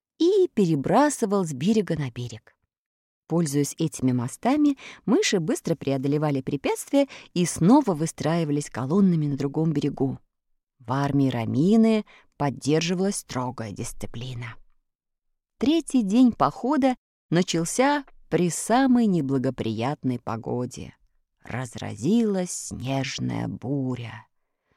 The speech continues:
Холодный ветер проносился над равниной, вздымая в воздух белые хлопья. Снежная буря в волшебной стране. Кто бы мог подумать об этом еще месяц назад,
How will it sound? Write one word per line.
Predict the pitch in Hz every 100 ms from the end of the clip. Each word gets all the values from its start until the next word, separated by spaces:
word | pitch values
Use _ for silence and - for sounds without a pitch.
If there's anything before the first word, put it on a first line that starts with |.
| _
Холодный | _ 139 147 175 151 165
ветер | 147 180 190 170
проносился | 165 151 151 151 - 151 160 -
над | 147 139
равниной, | 143 147 139 185 208 175 165 - _ _
вздымая | 135 135 147 160 165 180 165
в |
воздух | 135 165 180 - 156
белые | 131 143 139 127 135
хлопья. | 131 - 127 143 - - 151 - _ _ _ _ _ _ _
Снежная | - 165 175 262 262 180 185 170 165
буря | 151 202 311 294 262 240 - - - -
в | 147 143
волшебной | 196 170 165 - 247 277 220 214 214
стране. | - - 196 202 196 196 _ _ _ _ _ - -
Кто | - - - 392
бы | 381 339
мог | 330 320 -
подумать | 294 254 302 320 285 269
об | 247 214
этом | 269 254
еще | 233 226 - 247
месяц | 233 285 330 302 269
назад, | 254 262 247 220 226 180 -